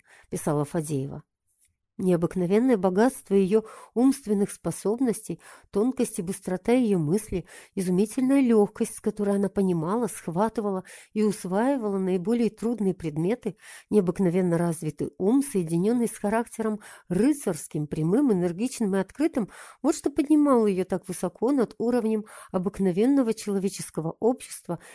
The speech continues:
и не могло не привлекать к ней общего внимания. Следовательно, и зависти, и вражды всех,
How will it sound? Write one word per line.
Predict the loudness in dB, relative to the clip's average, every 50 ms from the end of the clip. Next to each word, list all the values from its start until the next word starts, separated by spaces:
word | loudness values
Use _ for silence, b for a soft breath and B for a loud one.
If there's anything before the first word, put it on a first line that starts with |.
| B B B
и | 0 2
не | 4
могло | 4 2 2 0 0 2 2
не | 2 2
привлекать | 0 0 -4 -4 0 -2 -2 -2 -2 -2 -2 -2 -2 -6
к | -6 -4
ней | -2 0 0 0 -2 -2
общего | -2 -2 -2 -2 -6 -6 -6 -2
внимания. | -2 0 0 0 0 -2 -2 -2 -4 -6 -6 -8 B B B B B B
Следовательно, | -16 -10 -6 -4 -2 -2 -2 -2 -4 -4 -2 0 2 4 4
и | 4 4 4
зависти, | 4 4 4 4 2 0 -4 -6 -6 -4 -4
и | -4
вражды | -2 -2 -2 -2 -4 -4 -4 -2 -2 -2 -2
всех, | -6 -6 -2 -2 -2 -2 -4